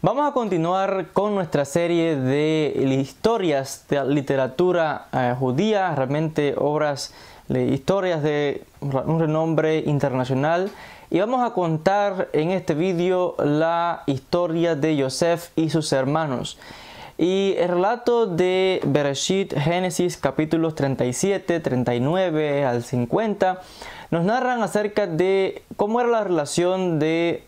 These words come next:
Jacob con sus hijos y entre los hermanos. Nos cuenta el relato de que Yosef y Benjamín eran hijos de, eh, Rachel, una de las cuatro esposas de Jacob Avinu,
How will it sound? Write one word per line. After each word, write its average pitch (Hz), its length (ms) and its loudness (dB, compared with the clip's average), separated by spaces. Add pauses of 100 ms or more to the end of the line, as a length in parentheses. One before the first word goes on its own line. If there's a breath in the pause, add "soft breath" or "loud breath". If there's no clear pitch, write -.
Jacob 139 720 -2
con 147 160 0
sus 131 260 -2
hijos 175 520 -2
y 196 320 0 (300 loud breath)
entre 165 260 0
los 151 180 0
hermanos. 170 580 -2 (520 loud breath)
Nos 160 140 0
cuenta 247 280 2
el 214 60 0
relato 196 440 0
de 180 200 0
que 175 200 2
Yosef 160 600 0 (500)
y 180 380 2
Benjamín 151 880 0
eran 170 340 0 (120)
hijos 202 520 -2 (380 loud breath)
de, 175 640 2
eh, 147 240 2
Rachel, 208 440 0
una 190 240 0
de 180 80 2
las 160 120 0
cuatro 175 600 0
esposas 160 520 0
de 143 220 2
Jacob 139 420 0
Avinu, 214 400 0